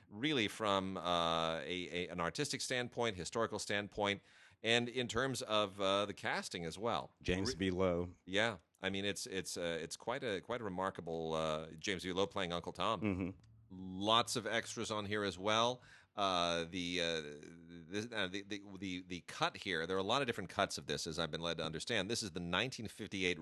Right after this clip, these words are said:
Speaker 1: reissue version, which includes narration by Raymond Massey.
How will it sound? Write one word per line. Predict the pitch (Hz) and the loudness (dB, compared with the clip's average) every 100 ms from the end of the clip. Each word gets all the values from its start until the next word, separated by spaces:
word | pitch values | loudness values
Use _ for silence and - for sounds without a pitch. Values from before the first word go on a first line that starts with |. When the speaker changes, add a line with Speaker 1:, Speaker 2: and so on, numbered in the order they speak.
| 82 | -6
Speaker 1:
reissue | 101 104 90 98 104 80 | -4 -2 -2 -2 -4 -6
version, | 76 78 71 78 104 - - - _ | -4 -6 -4 -6 -8 -12 -20 -20 _
which | 101 | -4
includes | 104 107 95 | -4 -2 -2
narration | 87 80 82 82 85 | 0 2 2 -2 -2
by | 76 | -2
Raymond | 80 76 76 | -2 -4 2
Massey. | 104 113 - 90 | 4 4 0 -6